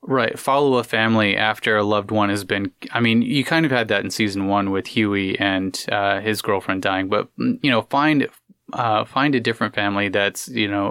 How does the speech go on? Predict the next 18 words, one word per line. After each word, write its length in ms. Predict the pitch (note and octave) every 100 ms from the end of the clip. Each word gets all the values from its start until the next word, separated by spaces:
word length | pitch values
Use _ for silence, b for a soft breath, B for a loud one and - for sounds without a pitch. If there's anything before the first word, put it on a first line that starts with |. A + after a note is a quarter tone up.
| -
all 320 | A#2+ A#2+ A#2
normal 420 | A2+ A2+ A2+ G#2+
people, 480 | G2+ G#2+ G#2+ G2+ G2
and 160 | G#2 G#2
then 160 | G2
they 420 | G2+ A#2 A#2 A2+ b b b _ _
end 200 | B2+ A#2
up 140 | A2 -
having 380 | G#2+ G#2+ G#2
some 480 | G2+ - G#2+ G#2 G2+ -
tragedy 460 | - G#2 G#2 G#2+
befall 420 | G2+ G2+ - G2+ G2
them 200 | G2+ F#2+
through 220 | G#2+ G2
collateral 520 | - G#2 G2+ G2+ F#2+
damage, 440 | G#2+ G2+ G2 F#2+
and 140 | G#2 G2+
then 260 | G#2 G2